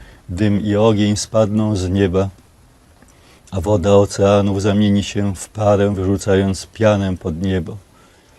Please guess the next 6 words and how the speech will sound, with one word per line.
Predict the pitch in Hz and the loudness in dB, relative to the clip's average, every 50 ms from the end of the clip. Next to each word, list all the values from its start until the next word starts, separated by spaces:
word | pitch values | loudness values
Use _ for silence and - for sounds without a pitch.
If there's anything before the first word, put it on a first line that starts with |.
| _ - _ _ _ - - | _ -20 _ _ _ -8 -4
Nikt | 117 123 139 143 - - | 0 0 0 0 -2 -2
nie | 120 123 120 | 0 0 0
utrzyma | 117 113 - - - 127 117 113 110 | 0 -2 -4 -4 -2 0 0 0 0
się | 104 - 120 107 | -2 -2 -2 -2
na | 104 107 104 | -2 -2 -2
nogach. | 98 98 98 95 87 - 92 90 90 - - | 0 0 0 0 -2 -2 -6 -8 -8 -12 -18